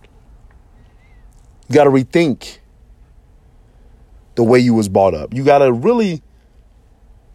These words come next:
sit back and think to yourself,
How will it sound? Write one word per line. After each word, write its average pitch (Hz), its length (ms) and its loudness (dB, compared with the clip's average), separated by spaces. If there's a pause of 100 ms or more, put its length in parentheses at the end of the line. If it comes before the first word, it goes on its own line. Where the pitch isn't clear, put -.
(1200)
sit 190 380 0
back - 480 0 (320)
and 135 200 -4
think 214 240 0
to 180 120 -8
yourself, 143 720 0